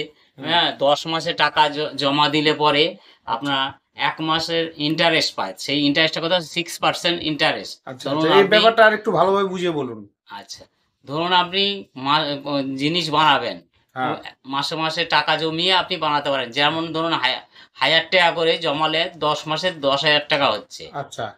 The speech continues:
Speaker 2: সেটা সিক্স পার্সেন্ট ইন্টারেস্ট, তার মানে ছশো টাকা ইন্টারেস্ট হচ্ছে।
Speaker 1: আচ্ছা, আচ্ছা।
Speaker 2: সেটা আমরা এগারো মাসের বেলায় দিচ্ছি,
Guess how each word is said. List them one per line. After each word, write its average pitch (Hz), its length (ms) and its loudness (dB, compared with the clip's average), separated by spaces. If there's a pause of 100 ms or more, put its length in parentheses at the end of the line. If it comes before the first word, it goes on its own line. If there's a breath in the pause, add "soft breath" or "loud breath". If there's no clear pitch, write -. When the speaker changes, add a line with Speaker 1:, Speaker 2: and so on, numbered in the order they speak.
Speaker 2:
সেটা 147 520 -2
সিক্স - 320 -10
পার্সেন্ট 185 420 0
ইন্টারেস্ট, 151 400 -2
তার 135 100 -4
মানে 160 220 -2
ছশো 165 300 -4
টাকা 170 160 2
ইন্টারেস্ট 160 440 2
হচ্ছে। - 320 -10
Speaker 1:
আচ্ছা, 139 300 -4
আচ্ছা। 120 220 -10
Speaker 2:
সেটা 151 160 0
আমরা 156 260 4
এগারো 160 220 0
মাসের 170 300 -2
বেলায় 170 240 0
দিচ্ছি, 220 460 -6